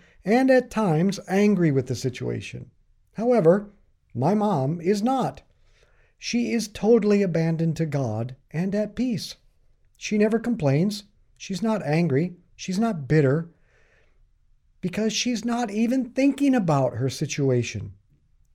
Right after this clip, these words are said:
She can't. She's not arguing with God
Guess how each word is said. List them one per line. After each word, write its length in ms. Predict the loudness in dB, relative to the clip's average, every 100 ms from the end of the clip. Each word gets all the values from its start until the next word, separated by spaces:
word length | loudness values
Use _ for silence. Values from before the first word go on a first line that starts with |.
| _
She 320 | -12 -6 -6
can't. 520 | -2 -2 -2 -4 -10 -20 _ _ _ _ _ _ _ _ _ _
She's 440 | -6 0 2 2
not 240 | 0 -4 0
arguing 540 | 2 4 4 0 0 -2
with 180 | -2
God 380 | -4 -4 -4 -8